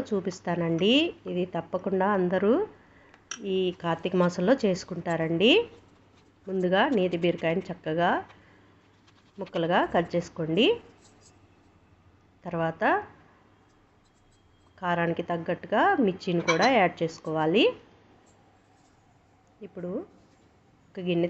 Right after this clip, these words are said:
తీసుకొని ఈ పచ్చిమిర్చిలో వాటర్ ఉంటుంది కదా, అది ఇంకిపోయే వరకు ఫ్రై చేసుకొని తర్వాత ఆయిల్ యాడ్ చేసుకోవాలి.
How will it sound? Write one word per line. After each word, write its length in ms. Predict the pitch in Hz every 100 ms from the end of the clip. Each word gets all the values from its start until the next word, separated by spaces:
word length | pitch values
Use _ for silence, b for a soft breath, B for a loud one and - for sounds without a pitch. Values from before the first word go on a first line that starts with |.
| 180
తీసుకొని 420 | 175 - 170 269 466 - - - - - - _ _ _ _ - - - _ 190
ఈ 40 | 180
పచ్చిమిర్చిలో 1400 | 165 - 165 - 170 175 - - - - - - 190 180
వాటర్ 280 | 165 180 196
ఉంటుంది 300 | 170 156 165 160
కదా, 160 | 170 302 440 170
అది 140 | 180 240
ఇంకిపోయే 340 | 190 - 160 156
వరకు 220 | 151 262 285
ఫ్రై 160 | - 170 160
చేసుకొని 500 | 170 - - 180 277 466 - - -
తర్వాత 440 | 170 175 196 202 440 - - 185
ఆయిల్ 200 | 185 170
యాడ్ 140 | 151 -
చేసుకోవాలి. 600 | 151 - - 151 147 160